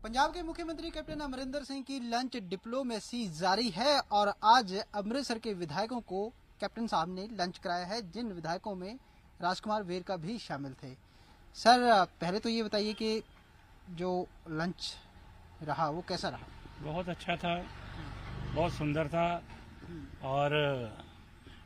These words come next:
Speaker 2: वेजिटेरियन था,
Speaker 1: हम्म।
Speaker 2: अच्छा लगा, अनुसार खाना था
Speaker 1: हम्म।
Speaker 2: और अमृतसर की गुरुओं की पावन नगरी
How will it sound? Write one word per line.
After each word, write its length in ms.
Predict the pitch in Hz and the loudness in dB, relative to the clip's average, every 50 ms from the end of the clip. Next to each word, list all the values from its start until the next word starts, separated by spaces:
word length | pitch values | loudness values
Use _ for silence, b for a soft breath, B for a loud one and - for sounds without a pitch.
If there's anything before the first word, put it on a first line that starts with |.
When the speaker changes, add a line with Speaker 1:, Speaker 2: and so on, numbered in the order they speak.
| - | -12
Speaker 2:
वेजिटेरियन 680 | 131 127 135 135 135 139 - 170 170 160 180 196 190 180 | -8 -4 -2 -2 -2 -2 -2 -4 -4 -2 -2 -4 -4 -6
था, 220 | 151 - 196 175 - - - - | -10 -12 -16 -18 -18 -20 -20 -16
Speaker 1:
हम्म। 180 | - 170 156 135 123 131 - - - - | -12 -12 -12 -12 -14 -16 -18 -16 -14 -14
Speaker 2:
अच्छा 240 | 143 135 - - 175 | -12 -12 -8 -8 -8
लगा, 260 | 175 175 160 156 156 - - - - - - | -8 -8 -10 -12 -16 -16 -18 -20 -20 -16 -12
अनुसार 320 | - 135 - - 139 139 135 | -10 -10 -8 -8 -8 -8 -8
खाना 320 | - - 139 127 139 160 | -8 -8 -6 -4 -2 -4
था 320 | 156 156 156 160 160 156 - - - | -2 -2 -2 -2 -2 -4 -6 -12 -12
Speaker 1:
हम्म। 360 | - 156 147 135 - - - 156 | -12 -12 -12 -12 -8 -2 2 2
Speaker 2:
और 120 | 160 156 | 4 4
अमृतसर 440 | 156 147 151 156 151 - - 160 143 | 4 4 2 2 0 0 0 -2 -2
की 300 | 139 - 156 156 156 147 | 0 0 0 2 2 0
गुरुओं 340 | 131 135 139 139 143 147 151 | 0 -2 -2 0 0 -2 -2
की 140 | 139 156 | -2 -2
पावन 340 | 151 135 147 135 135 143 139 | -2 0 0 0 2 2 2
नगरी 480 | 143 135 135 123 127 139 147 147 147 | 2 0 0 -2 0 0 0 0 0